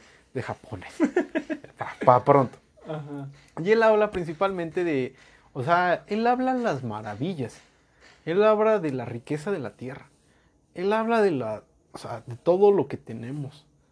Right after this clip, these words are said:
Speaker 1: de todo lo que poseemos. Oye, este, sí, este, este ya lo hemos escuchado, o sea, ya hemos escuchado como esta plática de es que por qué en México, y no,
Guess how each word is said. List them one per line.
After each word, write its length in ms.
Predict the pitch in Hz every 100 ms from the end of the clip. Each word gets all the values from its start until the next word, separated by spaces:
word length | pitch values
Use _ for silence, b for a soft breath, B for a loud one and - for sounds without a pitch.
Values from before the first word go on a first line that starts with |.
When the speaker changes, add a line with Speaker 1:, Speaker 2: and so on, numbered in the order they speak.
| _ _ -
Speaker 1:
de 80 |
todo 240 | 120 196 220
lo 160 | 185
que 100 | -
poseemos. 720 | - 117 - 113 135 143 - -
Oye, 180 | 202
este, 220 | 311 - 440 427 415
sí, 100 | 262
este, 360 | 294 - 415 392
este 260 | - - 349
ya 80 | 381
lo 80 |
hemos 180 | 370 349
escuchado, 500 | 180 - 120 127 156
o 60 | 151
sea, 220 | 139 127 B B B -
ya 100 | 208
hemos 180 | 233
escuchado 520 | 214 147 131 139 151 156
como 220 | 131 117
esta 240 | - 165
plática 460 | 120 123 - 147 113
de 80 | 135
es 100 | -
que 140 | -
por 140 | -
qué 100 | -
en 80 | 143
México, 580 | 131 160 147 - 143 151
y 100 | 160
no, 260 | 208 240